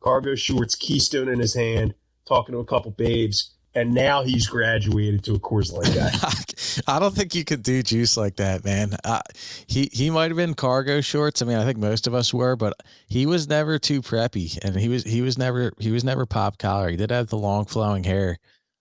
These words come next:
Speaker 2: uh, but we'll, we'll have to check in with him on the Keystone.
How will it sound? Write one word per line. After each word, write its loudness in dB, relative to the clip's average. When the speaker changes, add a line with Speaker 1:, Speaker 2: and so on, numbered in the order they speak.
Speaker 2:
uh, 2
but -2
we'll, 0
we'll 0
have 0
to -10
check 0
in 0
with 0
him 0
on 2
the 0
Keystone. 0